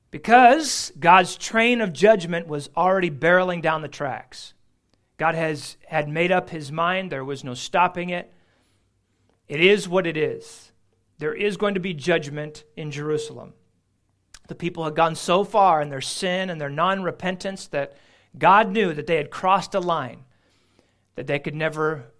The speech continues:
go back, and they would not go back. It's similar, I think, to someone who in our day would reject Christ's call of salvation so long. They reject, reject, reject, reject, reject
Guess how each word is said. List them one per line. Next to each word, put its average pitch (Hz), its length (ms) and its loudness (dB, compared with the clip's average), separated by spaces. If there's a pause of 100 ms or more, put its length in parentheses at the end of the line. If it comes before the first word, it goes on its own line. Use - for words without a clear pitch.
go 143 160 -6
back, - 440 -12 (1000)
and 131 80 -12
they 131 80 -6
would 147 200 -4
not 127 220 -8
go 123 120 -12
back. - 400 -18 (1080)
It's - 140 -12
similar, 214 500 4
I 170 140 4
think, 190 300 -8
to 175 100 -12
someone 185 440 -4
who 165 440 -6
in - 240 -10
our 175 240 0
day 170 260 0
would 160 240 -8
reject 170 680 -6
Christ's - 440 -8
call 165 340 -4
of 151 100 -10
salvation 156 840 -6 (760)
so - 360 0
long. 175 500 0 (280)
They 139 100 -10
reject, 139 640 -6
reject, 139 640 -6
reject, 143 600 -6
reject, 139 600 -8
reject 143 720 -8